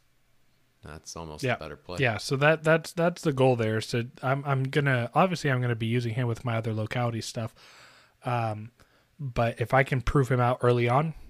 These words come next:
Speaker 2: uh, which was kind of the idea with this, I mean, and if I can get a mainland male that it's a visual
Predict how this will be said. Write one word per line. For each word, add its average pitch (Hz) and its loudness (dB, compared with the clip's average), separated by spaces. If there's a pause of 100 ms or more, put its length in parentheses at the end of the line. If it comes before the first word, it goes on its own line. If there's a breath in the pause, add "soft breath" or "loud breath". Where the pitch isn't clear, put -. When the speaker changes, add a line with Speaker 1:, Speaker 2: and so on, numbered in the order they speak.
(180)
Speaker 2:
uh, 120 4
which 120 -2
was 117 -2
kind 120 0
of 117 0
the 117 2
idea 110 0
with 139 -2
this, 151 0
I 135 0
mean, 123 0
and 131 2
if 131 -2
I 165 2
can 170 -2
get 123 0
a 113 0
mainland 120 -2
male 113 -2 (200)
that 123 2
it's 120 -8
a 117 0
visual 120 0